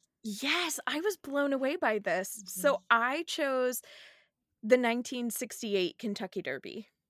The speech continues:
Speaker 2: Yep, same. Samesies. But I also have,
Speaker 1: Perfect.
Speaker 2: like,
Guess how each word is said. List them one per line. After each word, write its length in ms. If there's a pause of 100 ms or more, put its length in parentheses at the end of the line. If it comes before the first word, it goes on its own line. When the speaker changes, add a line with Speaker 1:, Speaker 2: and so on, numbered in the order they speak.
(640)
Speaker 2:
Yep, 200 (220)
same. 340 (160)
Samesies. 380 (240)
But 160
I 80
also 300
have, 140
Speaker 1:
Perfect. 40
Speaker 2:
like, 260